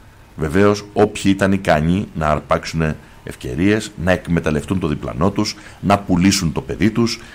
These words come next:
να μπορέσουν να κάνουν ό,τι ασχήμια μας είχε μάθει η γιαγιά μας, ο παππούς μας, οι γονείς μας, ότι δεν επιτρέπονται σε έντιμους ανθρώπους. Μας κάνανε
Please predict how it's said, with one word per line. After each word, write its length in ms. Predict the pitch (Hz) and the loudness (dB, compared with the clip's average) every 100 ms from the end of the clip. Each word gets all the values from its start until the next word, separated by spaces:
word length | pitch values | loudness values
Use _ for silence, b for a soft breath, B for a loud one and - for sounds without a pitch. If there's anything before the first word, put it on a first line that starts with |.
| B | B
να 140 | 87 92 | 0 2
μπορέσουν 540 | 87 82 95 101 107 | 4 6 4 2 2
να 100 | 92 | 0
κάνουν 260 | 82 95 - - | 2 -2 -2 2
ό,τι 360 | 135 131 107 | 2 2 2
ασχήμια 760 | 95 - - - 117 90 71 65 B B B | 2 2 0 2 4 4 2 -4 B B B
μας 220 | - 85 110 | -2 -2 -2
είχε 200 | 104 95 | 0 2
μάθει 380 | 98 107 98 | 4 4 2
η 320 | 71 - - 82 | -6 -6 -8 -2
γιαγιά 360 | 87 78 87 | 0 2 0
μας, 280 | 85 82 - - - | 0 -2 -6 -16 -8
ο 40 | |
παππούς 400 | 78 78 85 78 | -6 -4 -4 -2
μας, 260 | 78 73 B B B - | -4 -6 B B B -8
οι 60 | |
γονείς 380 | 76 71 73 82 | -4 0 0 0
μας, 240 | 85 82 B B B | -2 -4 B B B
ότι 220 | 78 71 76 | -8 -6 -4
δεν 260 | 67 87 | 0 2
επιτρέπονται 760 | 82 - - 82 82 69 67 67 - - | 0 -4 -2 -2 -2 -6 -8 -10 -16 -18
σε 160 | - 85 | -8 -4
έντιμους 540 | 78 82 76 69 73 71 | 0 0 0 -4 -4 -6
ανθρώπους. 580 | 65 69 67 - - - - B B B B B B B - - - - - - - - - - - - - | -6 -6 -6 -8 -20 -20 -20 B B B B B B B -20 -20 -20 -20 -20 -20 -20 -20 -20 -20 -20 -18 -8
Μας 200 | 82 - | -8 -2
κάνανε 420 | 107 107 104 | 0 2 2